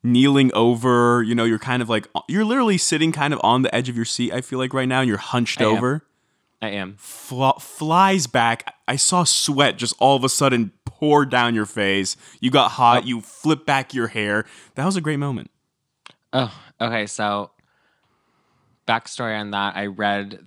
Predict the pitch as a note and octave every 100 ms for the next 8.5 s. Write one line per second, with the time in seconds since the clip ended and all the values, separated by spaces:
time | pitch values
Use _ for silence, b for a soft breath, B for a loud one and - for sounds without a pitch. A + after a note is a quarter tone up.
0 | - G#2+ G2+ G#2 - G2+ G2 F#2+ G2 F#2+
1 | A#2+ - - - _ _ _ - G#2+ G#2
2 | G2 F#2+ F#2 G#2 G#2 _ G#2+ A2+ G#2 -
3 | A2 G#2+ G#2 G2 G2 F#2+ G#2 A2 G2+ G#2
4 | G2 F#2 G#2 - G2+ F#2 F#2 E2+ A2 B2+
5 | C#3 B B B B - G#2+ A2 A2 G#2+
6 | G#2 G2+ G2+ G2 - _ _ _ _ _
7 | - A2+ - A#2 A2 A2+ G#2 G#2+ F#2 -
8 | A2 A2 F2 G#2+ G#2